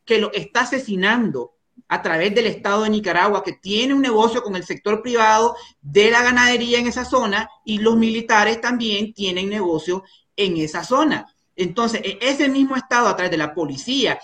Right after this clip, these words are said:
del Estado, del partido y las instituciones que los asesinan, los persiguen, los exilian. Ahí están los misquitos exiliados en Honduras y nadie está hablando de ellos.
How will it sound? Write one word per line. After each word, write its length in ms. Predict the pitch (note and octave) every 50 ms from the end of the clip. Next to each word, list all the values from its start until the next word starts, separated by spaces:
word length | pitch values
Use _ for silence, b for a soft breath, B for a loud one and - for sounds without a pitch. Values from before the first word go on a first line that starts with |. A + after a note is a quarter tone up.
| B B _ -
del 200 | D#3 F#3+ F3+ D#3+
Estado, 540 | D3+ D3+ - - G#3+ A#3 A3+ G3 D#3 C3 B B _
del 240 | - D3 G3 F#3+ F#3+
partido 520 | - E3 D#3 - - B3+ B3+ B3 G#3 - -
y 40 | G#3+ G3
las 80 | G3
instituciones 460 | F#3+ F#3+ E3 E3 D#3+ - G3 G#3+ A3+
que 80 | A3+ C4
los 120 | C4 C4+ C4
asesinan, 560 | A#3+ A3 F#3 D#3 - - A3 A3+ G3+ E3 C#3+ B B B B
los 220 | - G#3 G#3+ G#3+ A3
persiguen, 600 | G#3+ F#3+ E3+ D#3+ - B3+ B3+ A3 G#3 F3+ E3 E3+
los 140 | F3+ F#3 -
exilian. 520 | F#3 E3+ - - B3+ C4 C4+ B3 G3 D#3 -
Ahí 160 | E3 E3+ F#3
están 240 | G3 G3 G3 A#3 A#3+
los 100 | B3+ C4
misquitos 420 | B3+ C4+ C4+ C#4 B3+ A3+ - - C4+
exiliados 600 | C4 B3+ B3+ - A#3+ A3+ A3+ A#3 A#3+ B3+ B3 B3+
en 120 | B3 A#3
Honduras 320 | A#3 G#3+ G#3+ A3 A#3+ B3+ B3+
y 80 | B3+ A3
nadie 240 | G#3 G#3 A3 A#3+ B3+
está 200 | B3 B3 A#3+ A3+
hablando 340 | A3+ A3 A#3 A#3+ A3 G#3+
de 280 | F#3 F3 F3+ F#3+ G#3+ A#3
ellos. 260 | A3+ G3+ D#3+ C3+ -